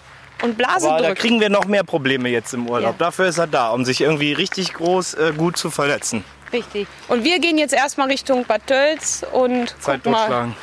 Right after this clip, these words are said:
Speaker 1: was wir so machen.
Speaker 2: Was die Bayern hier so können. Bekannt ist, dass die ganze Bad Tölzer Region und im Prinzip auch das ganze, der ganze Freistaat Bayern unter der Herrschaft des Nürnberger Kaisers Markus Söder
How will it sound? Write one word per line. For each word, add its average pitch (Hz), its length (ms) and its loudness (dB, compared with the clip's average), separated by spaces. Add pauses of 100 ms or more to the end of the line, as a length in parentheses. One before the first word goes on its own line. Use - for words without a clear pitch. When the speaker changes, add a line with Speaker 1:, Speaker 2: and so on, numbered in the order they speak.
(140)
Speaker 1:
was 214 180 0
wir 202 80 0
so 190 80 0
machen. 165 320 -2 (160)
Speaker 2:
Was 135 160 0
die 139 60 -4
Bayern 135 320 2
hier 127 120 0
so 120 80 2
können. 123 300 0 (460)
Bekannt 147 400 0
ist, 151 180 -2
dass 143 200 2
die 143 80 0
ganze 143 340 2
Bad 139 200 0
Tölzer 151 380 2
Region 147 460 2
und 139 140 2
im 143 120 0
Prinzip 143 500 -4
auch 131 140 0
das 131 180 -2
ganze, 156 500 0 (440)
der 131 80 0
ganze 156 260 -2
Freistaat 156 580 -2
Bayern 170 340 2
unter 147 200 0
der 143 140 2
Herrschaft 156 540 0
des 147 160 -2
Nürnberger 151 500 2
Kaisers 151 520 0
Markus 151 380 0
Söder 165 440 0